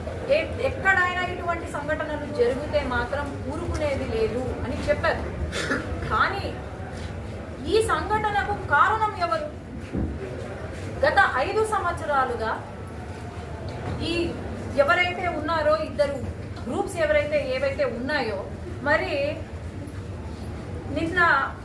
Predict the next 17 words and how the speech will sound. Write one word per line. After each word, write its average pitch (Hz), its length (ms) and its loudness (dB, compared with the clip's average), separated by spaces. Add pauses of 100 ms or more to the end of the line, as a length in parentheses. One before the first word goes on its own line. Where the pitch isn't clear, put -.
(160)
శిల్పా 330 300 4
చక్రపాణి 359 640 2
రెడ్డి 320 200 -4
గారు 311 640 2 (100)
ప్రెస్ - 260 2
మీట్ 381 240 -2
పెట్టారు. - 540 -2 (680)
మరి 277 120 0
ఇక్కడ 294 240 6
ఈయనేనా? 302 540 0 (1300)
ఈయనే 330 220 4
కదా? 370 280 6 (840)
ఎవరున్నారు 370 500 4
ఆయన 370 180 6
పక్కన? 359 460 2 (2000)
ఎప్పుడో 440 380 6
నుండి 381 800 4